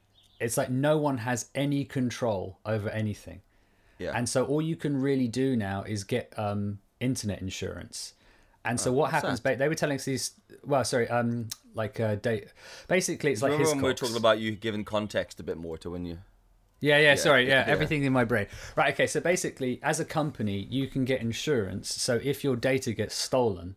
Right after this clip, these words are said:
Speaker 2: Uh-huh.
Speaker 1: you can then, this insurance company will then contact or be in contact with the, um, the cyber criminals.
Speaker 2: Mm-hmm.
Speaker 1: And generally what happens is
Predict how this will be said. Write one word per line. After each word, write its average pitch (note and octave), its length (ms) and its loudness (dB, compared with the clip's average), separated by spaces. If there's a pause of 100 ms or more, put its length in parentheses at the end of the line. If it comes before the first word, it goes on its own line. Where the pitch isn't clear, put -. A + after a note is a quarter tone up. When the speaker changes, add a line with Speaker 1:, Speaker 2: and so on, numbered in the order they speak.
Speaker 2:
Uh-huh. F#2+ 220 -6 (200)
Speaker 1:
you A#2+ 160 0
can A#2+ 220 2
then, A2+ 360 2
this D3 220 2
insurance C#3+ 420 0
company A#2 380 -2
will A2 140 -2
then A#2 200 0
contact D3 840 -4
or A2+ 200 2
be B2+ 240 0
in A#2+ 120 0
contact A2+ 560 -2
with A#2+ 500 0 (480)
the, A2+ 260 2
um, G2+ 560 0 (240)
the G#2+ 120 -8
cyber A2+ 320 0
criminals. F2+ 600 -8
Speaker 2:
Mm-hmm. E2+ 120 -14 (260)
Speaker 1:
And A#2 160 0
generally C#3 440 0
what A#2 220 0
happens A2+ 580 -4
is G#2+ 480 -2